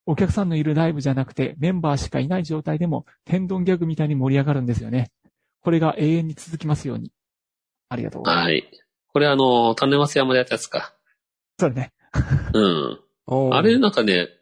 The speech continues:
Speaker 2: あ、たまたま発掘して、
Speaker 1: うん。
Speaker 2: 音源を。聞いたらね、意外とすごい楽しそうだったから、
Speaker 1: <laughs>
Speaker 2: これいいじゃんと思って。
Speaker 1: あ、これは楽しい以外何もんでもない。
Speaker 2: <laughs> あれはケンが、あの、こんな感じかなとか言ってコード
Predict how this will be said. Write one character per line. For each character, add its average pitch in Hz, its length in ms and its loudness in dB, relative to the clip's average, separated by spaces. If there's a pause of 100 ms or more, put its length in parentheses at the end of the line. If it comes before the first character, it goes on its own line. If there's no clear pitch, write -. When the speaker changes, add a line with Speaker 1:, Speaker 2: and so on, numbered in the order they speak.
(120)
Speaker 2:
あ、 151 160 -4
た 156 100 2
ま 156 80 4
た 160 60 2
ま 147 80 2
発 139 160 -2
掘 131 240 -4
し - 120 -6
て、 76 360 0 (280)
Speaker 1:
う 170 60 -4
ん。 131 160 -8 (100)
Speaker 2:
音 90 180 -2
源 71 300 -4
を。 - 180 -10
聞 - 140 0
い 156 40 -4
た 147 100 2
ら 82 80 2
ね、 76 140 -2
意 92 60 2
外 107 100 2
と 113 80 -2
す 113 40 0
ご 107 60 4
い 87 80 -4
楽 110 160 2
し - 60 -2
そ 98 120 0
う - 60 -2
だ - 80 -12
っ - 20 -20
た - 80 -14
か - 0 -
ら、 65 240 -6 (260)
Speaker 1:
<laughs> - 280 -2
Speaker 2:
こ 113 80 2
れ 113 80 4
い 113 80 6
い 95 40 4
じ 80 100 0
ゃ 65 80 -2
ん 65 40 -18
と 67 140 -8
思 71 80 -8
っ - 80 -20
て。 - 100 -4 (1000)
Speaker 1:
あ、 131 80 2
こ 104 60 4 (460)
れ 214 60 -2
は 208 200 0
楽 208 240 0
し 285 200 0
い - 20 4
以 240 40 0
外 175 140 0
何 151 200 0
も 180 100 0
ん 190 40 -2
で 226 80 -2
も 226 60 -4
な 156 80 0
い。 - 20 4
Speaker 2:
<laughs> 127 140 2 (1160)
あ 143 100 0
れ 185 60 4
は 190 80 2
ケ 247 200 0
ン 180 100 2
が、 110 320 0 (300)
あ 113 100 -2
の、 107 320 0
こ 135 160 0
ん - 20 0
な 139 100 0
感 139 140 2
じ 147 120 -6
か 139 80 -2
な 123 100 0
と - 20 -6
か 90 120 0
言 85 40 -2
っ - 40 -16
て 87 80 -16
コ 127 160 2
ー 104 40 2
ド 90 140 0